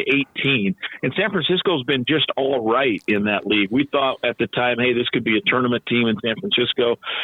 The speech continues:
Um, I, and I gotta believe if those two teams played tomorrow, Minnesota not only would be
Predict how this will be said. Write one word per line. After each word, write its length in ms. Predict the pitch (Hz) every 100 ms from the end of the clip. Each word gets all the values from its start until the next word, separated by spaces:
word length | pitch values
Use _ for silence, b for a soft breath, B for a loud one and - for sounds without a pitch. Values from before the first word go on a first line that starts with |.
| B 131
Um, 320 | 120 113 113 _
I, 80 | - - - -
and 260 | - 143
I 140 | 127 160
gotta 240 | 196 151
believe 240 | 131 156
if 80 | 127
those 200 | 127 160
two 140 | - 190
teams 220 | 151 139 -
played 240 | 139 131
tomorrow, 400 | 101 117 147 117
Minnesota 480 | 120 131 - 139 123
not 180 | 113 143
only 220 | 135 107
would 140 | 98
be 120 | 95